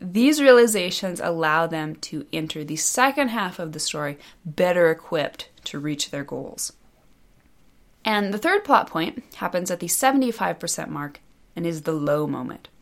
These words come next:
The characters are plunged into defeat and despair, forcing them to evaluate the moral alignment of their goals and make the final choice about what they will pursue and how they will pursue it in the final act.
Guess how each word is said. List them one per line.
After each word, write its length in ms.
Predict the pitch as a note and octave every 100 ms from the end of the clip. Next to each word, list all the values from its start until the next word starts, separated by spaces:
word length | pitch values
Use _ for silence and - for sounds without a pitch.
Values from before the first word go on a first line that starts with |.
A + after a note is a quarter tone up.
| _ _ -
The 100 | -
characters 400 | G3+ G3 G3 F#3 -
are 160 | E3+
plunged 880 | E3 - - G#3+ G#3 G3 F3 E3+ -
into 340 | F3+ E3+ F#3
defeat 800 | E3 E3+ D#3+ - E3+ D#3+ - - _
and 220 | - E3 D#3
despair, 460 | D#3 - E3+ D#3
forcing 480 | D#3 B3 D#4+ - D4+
them 180 | G#3+ F#3+
to 200 | - F3+
evaluate 640 | E3+ E3 D#3 F3 F3+ E3+ D#3+
the 140 | E3
moral 500 | D#3+ D#3 D#3 E3+ E3+
alignment 540 | D#3 D#3 D3+ D#3 D#3
of 180 | - D3+
their 140 | D3+ C#3
goals 500 | - G3+ G3 F3+ - _ _ _ _
and 340 | - F#3+ F3+ F#3+
make 280 | G#3 D#4 E4
the 80 |
final 360 | F4 B3 A3+ G#3
choice 320 | G#3 F#3 F3 -
about 340 | E3 E3+ -
what 440 | D3+ D3+ E3+ F#3 -
they 120 | G#3+
will 240 | F#3 F#3
pursue 760 | F#3 F3 - - D#3 D3+ D3 -
and 160 | - D#3
how 440 | - - D3+ D#3+
they 140 | D#3+ D#3
will 200 | D3 D3+
pursue 460 | D3+ D3 - C#3+
it 160 | - - _
in 140 | D#3+ D3+
the 40 |
final 380 | C#3+ C3 C3 C3
act. 320 | C3 - -